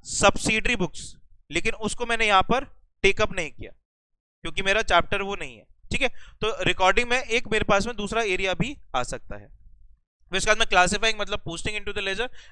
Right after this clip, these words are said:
and trial balance, ये हम later on करेंगे। अब देखो, जब आप transaction इधर journal में record करते हो तो कुछ एक system follow करते हो।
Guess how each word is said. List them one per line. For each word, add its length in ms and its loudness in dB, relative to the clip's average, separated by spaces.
and 200 8
trial 240 2
balance, 260 -10
ये 140 6
हम 160 4
later 240 -2
on 160 -8
करेंगे। 320 -10
अब 180 10
देखो, 360 0
जब 300 10
आप 340 8
transaction 640 4
इधर 260 4
journal 320 0
में 100 -2
record 320 0
करते 320 -2
हो 200 -8
तो 60 -2
कुछ 180 -4
एक 120 2
system 360 2
follow 260 0
करते 260 -8
हो। 160 -16